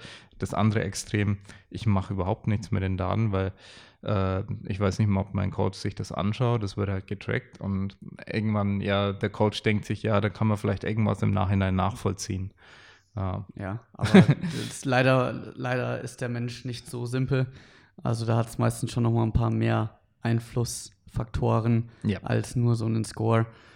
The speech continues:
Speaker 1: Ja.
Speaker 2: Und von daher, ja, vielleicht kann man was damit anfangen, aber vielleicht auch nicht. Und von daher, wie gesagt, also wenn man sich selber coacht und das nutzt, um damit Rückschlüsse aufs Training zu ziehen,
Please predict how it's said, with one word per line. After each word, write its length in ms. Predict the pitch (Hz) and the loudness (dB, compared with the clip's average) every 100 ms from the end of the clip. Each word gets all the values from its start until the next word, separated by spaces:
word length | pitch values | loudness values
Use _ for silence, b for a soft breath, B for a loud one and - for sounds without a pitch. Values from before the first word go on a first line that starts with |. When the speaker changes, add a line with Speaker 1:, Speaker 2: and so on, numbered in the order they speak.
| B | B
Speaker 1:
Ja. 160 | 104 | 0
Speaker 2:
Und 120 | 117 110 | 0 2
von 120 | 113 | 2
daher, 300 | 113 113 107 | 4 4 4
ja, 160 | 107 | 2
vielleicht 440 | 110 113 113 117 - | 0 2 4 2 2
kann 100 | 113 | 2
man 100 | 113 | 2
was 120 | 110 | 0
damit 200 | 110 107 | -4 -2
anfangen, 460 | 110 113 113 110 107 | -2 -2 -2 0 -2
aber 180 | 104 | -2
vielleicht 360 | - 110 110 113 | -4 -2 -2 -2
auch 60 | 110 | -2
nicht. 320 | 113 117 - B B B B B | 0 -2 -8 B B B B B
Und 340 | - 123 113 110 | -4 0 0 0
von 160 | 117 | 0
daher, 600 | 110 113 110 107 107 - - | 2 4 4 2 0 -6 -8
wie 120 | 113 | -4
gesagt, 300 | 110 107 113 | -2 -2 -2
also 240 | 110 110 | -2 0
wenn 100 | 113 | 2
man 140 | 113 113 | 2 0
sich 340 | 107 - - _ _ | -2 -6 -18 _ _
selber 420 | - - 127 123 123 | -12 0 2 2 2
coacht 500 | 127 120 - - - | 2 2 0 -12 -8
und 280 | 120 113 110 | -2 0 0
das 400 | 113 117 - - b b b | -2 -4 -8 -18 b b b
nutzt, 600 | - 123 127 127 - - - | -2 2 4 2 -2 -8 -2
um 180 | 117 113 | 0 2
damit 440 | 117 113 113 123 | 2 2 -2 -6
Rückschlüsse 540 | 123 - 120 120 123 | -6 -2 -2 0 -2
aufs 180 | 104 110 | -2 -6
Training 320 | - 117 117 | -2 2 2
zu 160 | 117 113 | -2 -8
ziehen, 400 | - 117 113 | -2 2 2